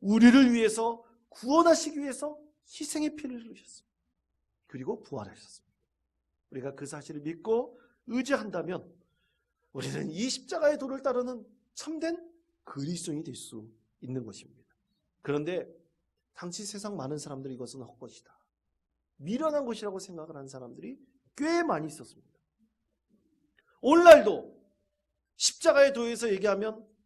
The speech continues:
미련하고 헛된 것이라고 말하는 사람들 꽤 많습니다. 그런데 여러분,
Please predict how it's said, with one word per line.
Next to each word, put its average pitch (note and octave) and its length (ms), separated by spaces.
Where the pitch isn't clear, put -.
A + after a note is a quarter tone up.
미련하고 D#3 800
헛된 C#4+ 360
것이라고 G3+ 420
말하는 C3+ 360
사람들 C3 460
꽤 A#2+ 240
많습니다. - 500
그런데 E3+ 260
여러분, G#2 400